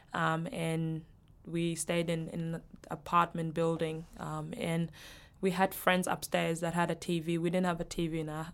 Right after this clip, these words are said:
in our house, but it was, like, when it was, like, seven o'clock or whatever time Home and Away came on, like, we would just leave home and go upstairs to go and watch with our friends. And yeah, it was just, it was just cool. It was just something different, like,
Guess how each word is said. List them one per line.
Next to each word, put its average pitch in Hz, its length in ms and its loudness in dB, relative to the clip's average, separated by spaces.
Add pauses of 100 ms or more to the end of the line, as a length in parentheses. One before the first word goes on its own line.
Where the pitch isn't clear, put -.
(120)
in 165 140 0
our 170 180 2
house, 160 360 -2 (380)
but 170 280 2 (300)
it 170 120 -2
was, 170 220 -2
like, 156 180 -2
when 170 140 0
it 170 60 0
was, 165 100 -6
like, - 280 -10
seven 170 320 0
o'clock 165 420 -4
or 160 340 -6
whatever 175 260 0
time 170 440 0 (1080)
Home 180 140 4
and 170 100 0
Away 165 160 0
came 170 340 -2
on, 160 220 -4 (380)
like, 165 180 0
we 170 220 2
would 170 260 -2
just - 340 -6
leave 170 320 2
home 165 300 2
and 160 300 -8
go 180 80 0
upstairs 151 600 -4
to 160 100 -6
go 160 260 -4
and 156 100 -6
watch 156 380 -2
with 156 240 -6
our 156 160 -2
friends. 160 560 -2
And 160 240 -2 (520)
yeah, 277 220 6
it 220 60 4
was 202 80 -2
just, - 440 -2
it 208 40 -8
was 208 120 -2
just 247 200 -2
cool. 190 180 4
It 196 40 6
was 202 120 4
just - 340 2
something 247 320 4
different, 185 380 0
like, 170 140 -6